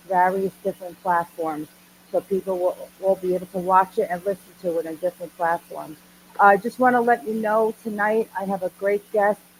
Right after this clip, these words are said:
Michael Chauncey. He's a good friend of mine, and he's also a great musician, pastor, uh, producer.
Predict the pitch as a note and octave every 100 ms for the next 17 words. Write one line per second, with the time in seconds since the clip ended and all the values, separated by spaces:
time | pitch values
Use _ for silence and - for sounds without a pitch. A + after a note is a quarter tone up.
0 | _ G3 F#3+ F#3+ F#3+ - G#3 G#3 - G#3+
1 | G#3+ - _ - G3 F#3 F#3+ G3+ - G#3
2 | G3+ G#3 G#3 G#3 G3+ G#3 G3 F3+ F#3 F3
3 | F3+ F#3+ F#3 G3+ F#3+ F#3 F3 - F3+ F#3+
4 | F#3+ - - - F3+ D#3 G3+ G#3 A#3 A3
5 | G#3+ G#3+ _ F#3+ F#3 F#3+ - G3 F#3+ F#3+
6 | - - _ _ F3 D#3+ D#3+ D#3+ E3+ G3
7 | G#3 G#3+ - G#3+ G#3